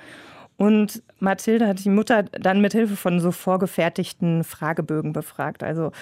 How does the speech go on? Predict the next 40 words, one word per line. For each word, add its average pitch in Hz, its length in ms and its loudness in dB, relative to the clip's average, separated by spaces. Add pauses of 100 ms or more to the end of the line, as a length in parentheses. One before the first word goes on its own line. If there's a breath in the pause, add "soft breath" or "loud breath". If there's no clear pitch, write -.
(220 loud breath)
mit 180 140 0
so 170 180 0
psychologischen 180 720 0
Standardtests, 170 880 0
um 185 140 2
das 175 140 2
Verhalten 175 360 -2
von 175 220 -2
Kindern 170 320 0
zu 165 140 -4
untersuchen. 165 560 -6 (460 loud breath)
Das - 100 -14
sind 190 100 4
dann 185 140 4
so 185 80 0
Fragen 175 420 0
wie, 170 240 0 (240 soft breath)
quält 170 340 0
das - 280 -4
Kind 175 260 0
Tiere 208 640 4
oder 156 320 0 (280 loud breath)
hat 196 200 -2
das 185 140 -2
Kind 208 280 2
Probleme 180 460 0
in 175 60 2
der 170 100 2
Schule? 262 500 2 (480 loud breath)
Und 233 540 4 (100)
die 196 80 0
Psychologin 214 640 2
hat 196 180 0
auch 220 220 2
die 202 120 -2
Mütter 185 360 2
zu - 120 -6
ihrem 170 200 0
Umfeld 175 500 -2
befragt. - 540 -10